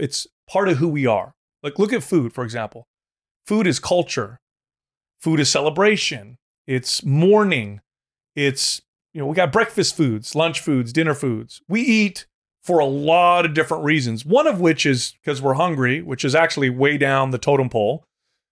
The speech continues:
We typically eat because we're bored, or it's time to eat, or I'm gonna hang out with somebody and connect,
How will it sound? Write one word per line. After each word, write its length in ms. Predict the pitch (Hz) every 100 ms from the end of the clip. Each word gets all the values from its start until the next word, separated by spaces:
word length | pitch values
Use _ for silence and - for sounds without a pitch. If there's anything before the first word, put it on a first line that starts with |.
| _ -
We 100 | 170
typically 500 | - 233 - 185 180
eat 60 |
because 300 | 180 143 139
we're 360 | 127 127 120 113 _ _ _ _
bored, 440 | 156 156 151 151 -
or 80 | 127
it's 140 | 113
time 240 | - 147 143
to 40 |
eat, 260 | 143 143 156
or 80 | 131
I'm 60 | 123
gonna 100 | 120
hang 160 | 135
out 140 | 135 139
with 100 | 127
somebody 380 | 139 135 135
and 80 | 123
connect, 480 | - 131 135 131 -